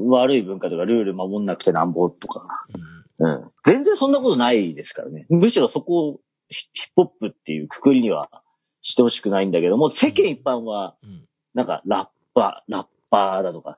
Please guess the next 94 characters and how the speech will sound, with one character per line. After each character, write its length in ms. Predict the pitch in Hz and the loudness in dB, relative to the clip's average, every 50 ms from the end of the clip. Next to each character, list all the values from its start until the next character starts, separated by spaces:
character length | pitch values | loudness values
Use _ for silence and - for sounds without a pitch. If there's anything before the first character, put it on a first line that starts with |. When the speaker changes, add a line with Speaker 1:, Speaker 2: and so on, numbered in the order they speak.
| - _ _ _ _ _ _ | -18 _ _ _ _ _ _
Speaker 1:
ヒ 160 | _ - 113 | _ -2 -2
ッ 20 | - | -2
プ 60 | _ _ _ _ - | _ _ _ _ 0
ホ 100 | - 101 | 2 2
ッ 20 | 92 | 2
プ 200 | _ _ - - - | _ _ -16 -14 -14
だ 60 | - | -12
と 60 | - | -12
か、 60 | - - - | -12 -8 0
ギ 80 | - | 0
ャ 80 | 98 90 | 0 0
ン 120 | 98 98 | 0 -2
グ 120 | 92 95 92 | 0 0 0
ス 140 | - - - | 0 -2 -2
タ 140 | - 82 | 0 0
だ 100 | 73 69 | 0 0
と 120 | 65 64 64 | -6 -14 -20
か、 80 | _ - - - - _ _ | _ -20 -20 -20 -20 _ _
Speaker 2:
う 40 | _ 110 | _ -20
ん。 180 | 101 92 85 82 | -20 -14 -2 2
Speaker 1:
も 100 | 135 131 | 2 4
う 40 | 113 | 4
全 220 | 190 226 247 196 | 4 2 2 2
部 140 | 131 110 104 | -2 -6 -4
そ 160 | - - 117 | -2 0 0
う 60 | 110 107 | 0 0
い 320 | 107 107 101 98 95 92 | -2 -2 -2 -2 -2 -4
う 60 | - - | -6 -4
良 160 | - 147 160 | -2 -2 -2
く 480 | 156 - 98 90 87 82 80 80 80 80 85 | -2 -2 -2 0 0 0 -2 -2 -2 -2 0
な 180 | 98 110 110 | 0 2 2
い 100 | 92 82 | 2 0
目 160 | 76 82 90 85 | -2 -6 -8 -8
線 300 | - - 101 92 92 90 | -4 -4 -4 -4 -2 -4
で、 240 | 92 101 - - _ _ _ - | -4 -6 -6 -8 _ _ _ -10
な 140 | - 107 110 | -4 -2 -2
ん 40 | 95 | 0
か 100 | 95 92 | 0 -2
も 80 | 95 90 | -2 -2
う 20 | |
不 240 | - - 127 127 139 | 0 2 2 4 4
良、 540 | 156 156 156 151 147 147 143 147 135 143 _ _ - | 4 2 4 2 2 2 2 2 0 -2 _ _ -2
ま 320 | 135 123 104 98 95 92 | 2 2 4 4 2 0
あ 40 | 90 | -4
不 180 | - - - 127 | -6 0 0 2
良 220 | 127 180 208 220 226 | 4 4 4 4 2
っ 100 | - _ _ | -2 _ _
て 100 | - 165 | 0 0
い 20 | 139 | 0
う 40 | |
の 100 | 120 113 | 0 -2
が 100 | 95 - | -6 -6
正 240 | - - 110 117 - | -6 -4 -4 -4 -4
し 40 | - | -4
い 40 | 127 | -6
か 100 | - 98 | -4 -4
わ 60 | 87 | -4
か 140 | - 110 113 | -2 -2 -2
ん 20 | 107 | -2
な 60 | 92 | -2
い 60 | 80 | -8
け 40 | 82 | -8
ど、 160 | 73 73 _ _ - - - - _ - | -10 -12 _ _ -20 -20 -20 -18 _ -2
言 200 | 131 - 120 98 | 0 0 2 2
葉 80 | 104 | 0
が 80 | 80 78 | -2 -2
ね、 80 | 82 80 | -10 -10
正 160 | - 98 95 | -8 -8 -4
し 80 | - | -2
い 40 | 110 | -2
か 100 | 95 92 | -2 0
わ 100 | 90 85 | -2 -2
か 60 | 87 | -2
ん 20 | 92 | -2
な 60 | 92 | -2
い 20 | |
け 80 | 78 78 | -2 0
ど、 40 | 98 | 2
ま 100 | 123 127 | 4 4
あ 20 | |
要 120 | 143 202 220 | 4 4 2
は 180 | 143 95 - - - - - - - _ | 0 -2 -4 -8 -18 -18 -18 -18 -18 _
そ 160 | - - 123 | 0 2 2
う 20 | 120 | 4
い 160 | 117 110 107 | 4 2 2
う、 120 | 104 - _ _ _ _ _ _ _ _ - 127 131 131 | 0 -4 _ _ _ _ _ _ _ _ -6 -2 0 0
風 200 | 131 - 185 165 | 2 2 2 2
に 100 | 123 101 | 2 2
見 120 | 95 117 131 | 2 2 2
ら 140 | 160 180 | 2 2
れ 80 | 160 117 | 0 -2
て 160 | - - 80 | -4 -8 -16
る 80 | 73 73 | -18 -18
と。 140 | _ _ | _ _